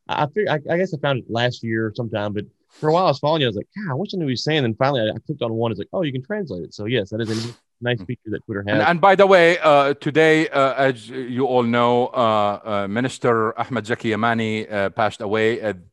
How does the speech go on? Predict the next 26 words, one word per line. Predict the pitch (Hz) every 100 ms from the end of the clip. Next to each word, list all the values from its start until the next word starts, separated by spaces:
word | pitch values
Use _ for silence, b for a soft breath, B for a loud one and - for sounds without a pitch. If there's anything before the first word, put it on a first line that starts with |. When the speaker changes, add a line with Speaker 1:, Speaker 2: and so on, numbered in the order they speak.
| -
Speaker 2:
uh, | 107 98 98 - 101
an | 98 104
age | 113 107
over | 101 98
ninety | 101 107 101 98
years | 98 90
old. | 101 107 107 104 _ b b b _
Uh, | 113 107 101 101 101
this | 110 107
guy | 120 113
was | 107 101 92
a |
fixture | - 135 - - 104 85 _ _ _ -
of | 107 95
the |
oil | 104 110
market | 104 113 - 104
for | - 101
a | 95
very | 87 107 131 131 131 127 117
long | 113 110
time, | 117 107 90
for | 104
about | 98 107
twenty-five | - 107 101 98 -
years. | 110 104 95 92 -